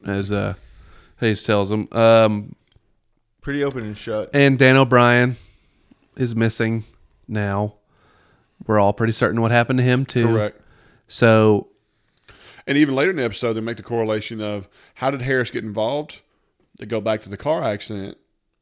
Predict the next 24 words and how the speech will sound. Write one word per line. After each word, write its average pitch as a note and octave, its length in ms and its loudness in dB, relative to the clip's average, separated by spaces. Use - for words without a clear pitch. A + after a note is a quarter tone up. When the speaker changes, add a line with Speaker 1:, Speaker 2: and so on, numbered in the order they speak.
Speaker 3:
of G2+ 340 -6
seventy-seven A#2 800 -4
when G#2 100 -8
he G#2 60 -10
lo-, G2+ 200 -4
when G#2+ 120 -10
she - 140 -12
lost G#2 220 0
Speaker 1:
Yep. G#2+ 140 0
Speaker 3:
her G2+ 300 -4
husband A#2+ 320 -2
and G2+ 80 -10
child. D3+ 540 0
He C#3 120 -4
could D#3 140 -4
have C#3+ 60 -4
been C#3 100 -6
the B2 60 -6
state A2+ 220 -6
trooper A#2 280 -6
that F#2+ 120 -10
found G#2 240 -8
the G2 60 -12
scene. C3+ 340 -10